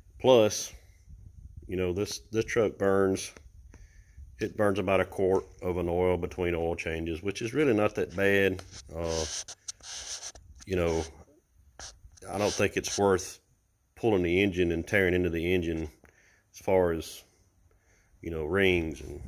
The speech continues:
honing the cylinders and all that. But, uh, you've got valve stem seals. If you've got some oil leakage past those seals,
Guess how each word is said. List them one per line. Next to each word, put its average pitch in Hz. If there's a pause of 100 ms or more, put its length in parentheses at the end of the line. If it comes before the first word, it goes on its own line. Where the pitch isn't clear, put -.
(140)
honing 95
the 80
cylinders 87
and 85
all 82
that. 85 (1200)
But, 98
uh, 90 (1080)
you've 98
got 120 (440)
valve 104
stem 90
seals. 82 (520)
If 87
you've 107
got 95
some 85
oil 92
leakage 92
past 90
those 78
seals, 78